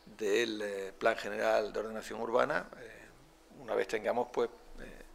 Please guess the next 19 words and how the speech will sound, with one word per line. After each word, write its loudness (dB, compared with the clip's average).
definidas 2
todas 2
esas, 2
eh, -6
necesidades 4
que 0
nos -4
han -6
ido 2
planteando 0
esos -2
informes -2
sectoriales. -6
Yo 6
no 8
me 8
extiendo 2
más, 8
eh, 0